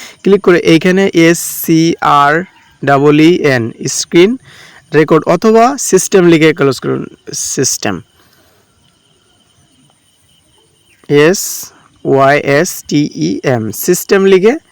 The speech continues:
ইয়া করুন। হ্যাঁ, তো সিস্টেম লিখে যখন আপনি ইয়া করবেন, তখন এখানে এই যে নিচের দিকে যদি আমি আসি, তো এখানে কিন্তু আপনি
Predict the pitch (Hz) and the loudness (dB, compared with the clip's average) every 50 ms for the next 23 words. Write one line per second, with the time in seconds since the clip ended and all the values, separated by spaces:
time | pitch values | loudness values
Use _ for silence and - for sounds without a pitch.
0 | _ _ _ _ _ _ _ _ _ - 151 147 143 135 - 131 113 107 87 - | _ _ _ _ _ _ _ _ _ 0 0 2 2 2 0 0 -2 -2 -2 -6
1 | - 143 214 247 208 147 _ - - - - _ - - - - - 185 196 - | -4 -2 -2 -2 -2 -4 _ -18 -20 -20 -20 _ -10 -10 -6 -2 -2 -2 -2 0
2 | - 233 220 226 226 226 226 220 214 220 208 220 214 214 208 196 214 214 202 196 | 0 0 2 2 2 2 4 4 4 4 4 4 2 2 2 2 4 4 6 6
3 | 196 202 185 196 180 160 165 180 214 226 208 196 185 190 196 196 196 185 202 202 | 4 4 4 4 4 4 2 2 0 -2 -2 0 0 2 2 2 2 2 2 2
4 | 226 247 - - 175 165 139 139 131 113 - - - 156 151 - 180 170 165 190 | 2 0 0 2 2 2 4 2 0 0 -2 -6 -8 -6 -2 -2 -2 0 2 2
5 | 185 202 190 190 180 185 185 180 180 175 165 151 135 - 156 160 170 - 175 165 | 2 4 4 4 4 4 4 4 2 2 0 0 0 0 0 0 2 0 -2 0
6 | - 170 165 185 185 180 180 170 175 165 160 165 156 - 190 196 | 0 0 2 2 2 0 2 0 0 0 2 0 0 0 -2 -4